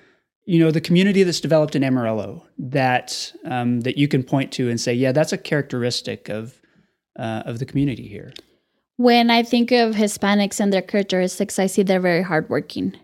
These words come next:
Speaker 2: Um, I mean, no job is too small for them. They are persistent, um, in whatever steps they need to over, you know, to reach their dreams and their goals. Um, they're very family oriented,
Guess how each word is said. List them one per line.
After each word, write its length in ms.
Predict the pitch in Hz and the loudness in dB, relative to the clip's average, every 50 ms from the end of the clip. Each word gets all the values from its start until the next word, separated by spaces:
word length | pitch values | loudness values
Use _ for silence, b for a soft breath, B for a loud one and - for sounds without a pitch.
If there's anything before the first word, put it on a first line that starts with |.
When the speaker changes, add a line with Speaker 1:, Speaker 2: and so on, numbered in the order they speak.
| _ _ _ _ - | _ _ _ _ -4
Speaker 2:
Um, 720 | 214 208 196 196 - 202 190 185 185 180 180 185 - - _ - | -2 -2 0 0 0 0 0 0 0 0 -2 -4 -6 -10 _ -6
I 120 | 202 196 | -4 -2
mean, 400 | 196 190 185 185 185 185 180 190 | 0 0 0 0 0 0 0 2
no 240 | 196 196 196 208 202 | 2 2 2 2 2
job 340 | 190 196 185 175 180 180 185 | 4 4 6 6 6 4 0
is 80 | 185 | -4
too 140 | - - 196 | -4 -6 -8
small 280 | 202 - - 185 180 180 | -4 0 0 2 2 0
for 160 | 180 - 185 | 0 -2 -2
them. 360 | 180 180 175 175 180 180 180 | 0 0 0 0 0 -2 0
They 220 | 175 190 190 190 190 | 0 0 2 2 0
are 180 | 202 202 190 | 0 -2 -2
persistent, 1000 | - _ - 185 175 175 - - - 190 196 - - - 190 180 - 214 208 - B B B B B B B B B - | -4 _ -2 -2 -2 -2 -4 -4 -4 -4 -4 -6 -8 -6 -6 -4 -4 -4 -6 -8 B B B B B B B B B -2
um, 280 | 196 185 185 180 - - | 0 0 0 0 -2 -4
in 480 | - 196 190 180 180 185 - - - | -2 -2 0 0 0 -2 -2 0 2
whatever 480 | 196 190 185 180 175 175 185 180 180 196 | 2 4 4 2 0 0 0 0 0 0
steps 400 | 180 - - 196 180 190 - - | -2 -2 -2 -2 -2 -2 -2 -4
they 140 | - 185 185 | -2 0 0
need 200 | 180 180 175 175 | 0 -2 -4 -4
to 160 | - 196 180 | -2 0 0
over, 280 | 175 170 175 180 - - _ _ _ | 0 0 -2 -4 -6 -6 _ _ _
you 140 | - 202 202 | 0 2 2
know, 200 | - - - - - | 2 0 -2 -4 -6
to 140 | - - 196 | -2 0 2
reach 300 | 95 98 190 - - - | 2 2 0 -2 -2 0
their 140 | 196 180 175 | 0 0 0
dreams 500 | 175 - 175 180 180 180 180 185 180 185 | 0 0 0 2 2 2 0 0 0 0
and 140 | 180 185 180 | 0 0 0
their 80 | 127 | 0
goals. 560 | 170 - 165 170 170 170 85 95 202 - - B B B B B B B B | 0 0 0 0 2 0 0 -2 -4 -8 -12 B B B B B B B B
Um, 300 | - 196 190 185 180 190 | 2 4 4 4 4 4
they're 140 | 190 190 190 | 4 2 2
very 200 | 185 185 180 180 | 4 2 2 2
family 480 | 175 175 - 170 170 180 185 185 180 175 | 0 0 2 2 2 2 2 2 2 2
oriented, 920 | 185 180 180 180 175 180 175 180 180 - - 202 180 175 175 175 180 185 | 2 2 2 2 2 2 2 0 0 0 2 2 2 4 2 2 0 -2